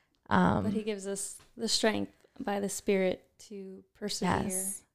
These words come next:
Speaker 2: and we have a different perspective altogether on life. It's this worldview that is just completely changed because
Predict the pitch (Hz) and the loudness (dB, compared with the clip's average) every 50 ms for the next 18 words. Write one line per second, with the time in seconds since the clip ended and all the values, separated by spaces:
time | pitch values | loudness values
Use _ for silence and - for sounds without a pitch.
0 | _ _ - 202 196 190 190 190 190 185 190 190 190 - - _ _ _ _ _ | _ _ -8 -8 -6 -6 -6 -6 -6 -6 -6 -8 -10 -12 -18 _ _ _ _ _
1 | _ _ _ _ _ _ _ _ _ _ - 220 233 233 226 226 220 220 220 214 | _ _ _ _ _ _ _ _ _ _ -6 0 2 4 4 4 4 4 2 0
2 | - - - _ _ _ _ _ - - - 240 247 240 220 202 202 196 208 208 | -2 -6 -12 _ _ _ _ _ -8 -4 0 2 2 4 4 2 2 0 0 -2
3 | - 196 190 170 - 196 180 - - - 202 196 - - 185 180 180 185 185 185 | -2 -4 -4 -4 -6 -6 -8 -8 -6 -6 -6 -6 -6 -8 -8 -6 -6 -6 -6 -6
4 | - - 190 190 190 190 190 190 190 185 185 185 185 190 185 190 196 196 - _ | -6 -6 -4 -2 -2 -2 -2 -4 -4 -6 -6 -6 -6 -6 -8 -8 -10 -12 -14 _
5 | _ 208 - - - - - - _ _ _ _ _ - - 220 202 208 196 196 | _ -20 -20 -20 -20 -20 -20 -20 _ _ _ _ _ -8 -6 -6 -4 -2 2 4
6 | 202 202 202 196 185 185 202 202 202 202 196 190 190 196 - - - - 202 196 | 4 4 4 2 0 0 0 2 2 2 2 0 0 -4 -8 -10 -10 -8 -6 -4
7 | 196 190 185 - - 196 190 - - - 202 208 - 214 - - 196 185 185 - | -4 -4 -4 -6 -6 -6 -6 -8 -6 -6 -6 -2 -2 -2 0 0 -2 -4 -4 -6
8 | - 202 202 196 196 196 196 190 - - 196 196 - 208 202 208 202 196 196 - | -4 -2 -2 -2 -2 -2 -4 -6 -6 -6 -8 -8 -8 -8 -8 -6 -6 -6 -8 -10
9 | - - | -14 -14